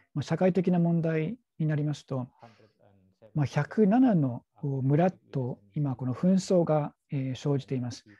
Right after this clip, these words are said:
まあ、これはエスエムジーの紙パルプ事業に関わって、えー、いるものです。で、これが、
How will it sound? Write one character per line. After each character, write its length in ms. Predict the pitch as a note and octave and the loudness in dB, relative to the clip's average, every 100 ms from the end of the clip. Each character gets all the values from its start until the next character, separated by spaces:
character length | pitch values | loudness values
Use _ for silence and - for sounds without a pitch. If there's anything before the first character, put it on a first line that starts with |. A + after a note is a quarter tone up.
| _ | _
ま 80 | D3+ | -8
あ、 20 | |
こ 80 | D#3+ | 0
れ 120 | D#3+ | 2
は 320 | D3+ D3+ D#3 - - | 2 2 -2 -6 -8
エ 60 | C#3+ | -8
ス 120 | - | -2
エ 60 | D3+ | -2
ム 140 | D3+ | -2
ジ 160 | D3 D3+ | -2 -2
ー 60 | |
の 200 | C#3 B2 | -2 -4
紙 320 | A#2+ C#3 D#3 | -6 -2 -2
パ 140 | F3 G#3+ | -2 -2
ル 100 | A3 | -2
プ 160 | A3+ | -2
事 160 | G3+ A3+ | -2 0
業 300 | G3 C3 C#3 - - C3 C3 | -2 -4 -8 -12 -8 -6 -4
に 120 | D#3+ | -6
関 260 | - D3+ | -4 -2
わ 60 | D3 | -2
っ 40 | |
て、 360 | C#3+ - B2+ B2+ - - _ | -2 -8 -10 -10 -14 -20 _
え 220 | C#3 C3 D3+ | -8 -6 -2
ー、 20 | |
い 60 | C#3+ | 0
る 80 | |
も 100 | C#3 | 0
の 180 | C3 B2+ | 0 -2
で 120 | A#2 | -6
す。 260 | A#2 - A#2 - _ _ _ _ G#2+ G2 G2+ G2+ G#2 G2 G2 G2+ G2+ G2 G2 _ F#2+ G#2 G2+ G#2 G#2+ G2+ G2+ G2+ _ F2+ _ F#2 | -8 -8 -10 -12 _ _ _ _ -20 -20 _ _ -20 -20 -20 -20 -20 -20 _ _ _ _ _ _ _ _ _ _ _ _ _ _
で、 180 | D3 D3 | -2 -2
こ 160 | C#3 D3+ | -2 -2
れ 80 | D3+ | -2
が、 300 | D3+ D3 | -4 -6